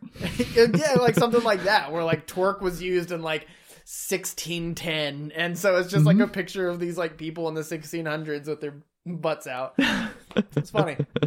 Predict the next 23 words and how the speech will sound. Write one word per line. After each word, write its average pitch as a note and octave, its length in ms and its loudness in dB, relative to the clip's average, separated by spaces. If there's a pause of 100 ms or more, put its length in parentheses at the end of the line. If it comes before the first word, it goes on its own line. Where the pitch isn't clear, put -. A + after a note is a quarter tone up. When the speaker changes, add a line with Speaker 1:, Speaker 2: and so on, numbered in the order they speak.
(140)
Speaker 2:
<laughs> - 720 -4 (720)
Uh. A2+ 420 2 (720)
Speaker 1:
I'm F#3 160 -6
go-, A3 160 0
I'm F#3+ 120 0
losing G3 200 -2
my D#3 80 -4
mind C#3+ 220 -8
a - 20 -10
little B2+ 200 -8
bit. B2 240 -12 (200)
Speaker 2:
Oh, D3 140 8
yeah, A2 260 4 (180)
clearly. E3 180 2
Speaker 1:
Continue. B2 360 2 (100)
Seinfeld. F3+ 540 -2 (100)
It's - 100 -2
Speaker 2:
Seinfeld. A#3 160 8
Speaker 1:
fun. D3 320 2
It's - 120 -20
good. F#4+ 260 -4 (100)
Speaker 2:
First F3+ 220 2
episode. B2+ 360 2